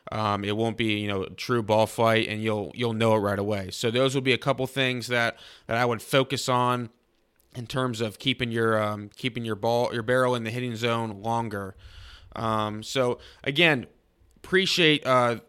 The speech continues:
the four questions that were sent in. I had a couple more, but I just wanted to, uh, give this a, a, a go. I, I really I really enjoy interacting with people on social media,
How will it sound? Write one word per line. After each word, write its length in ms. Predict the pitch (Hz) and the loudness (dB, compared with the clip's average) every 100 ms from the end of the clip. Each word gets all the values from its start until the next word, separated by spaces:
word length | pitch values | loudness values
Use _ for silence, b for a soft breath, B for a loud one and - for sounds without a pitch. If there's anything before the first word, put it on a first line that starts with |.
| - | -14
the 140 | 117 | -12
four 260 | - 156 147 | -4 2 2
questions 540 | - 147 143 143 120 | 4 2 4 0 0
that 160 | 123 107 | 0 2
were 140 | 123 | 0
sent 360 | 113 - 131 123 | 0 2 2 4
in. 260 | 123 120 | 2 2
I 60 | 113 | 0
had 180 | 117 131 | 2 2
a 40 | |
couple 280 | - 143 131 | 2 0 0
more, 340 | 123 120 120 | -2 2 2
but 140 | 120 117 | 4 2
I 80 | 113 | 2
just 260 | 123 - | 0 -2
wanted 300 | 135 131 120 113 | -2 0 -2 -2
to, 420 | 131 120 117 107 B B B - - | -2 0 -2 -6 B B B -16 -2
uh, 500 | 131 117 113 107 98 - _ _ - | 2 4 4 2 -2 -8 _ _ -6
give 160 | 139 185 | 2 4
this 240 | 175 170 | 4 2
a, 580 | 160 139 127 104 92 104 - | 4 6 6 4 2 -2 0
a, 60 | |
a 60 | 127 | 0
go. 340 | 127 131 131 | 2 4 6
I, 120 | 123 117 | 4 4
I 100 | 113 | 2
really 460 | 120 135 135 123 - - _ - | 2 4 4 2 -2 -8 _ -6
I 40 | |
really 420 | 123 131 165 165 | -2 2 4 4
enjoy 640 | 139 113 123 123 127 127 123 - | 2 2 2 4 4 2 0 -4
interacting 800 | 120 127 120 117 117 - 123 120 107 | -4 0 2 2 2 0 -2 -2 0
with 300 | 117 110 - | 0 0 -2
people 400 | 120 120 123 107 | -4 0 0 2
on 240 | 117 117 | 0 0
social 360 | - 120 - 120 | 0 0 0 -2
media, 600 | 117 117 117 113 117 | -2 -2 0 0 0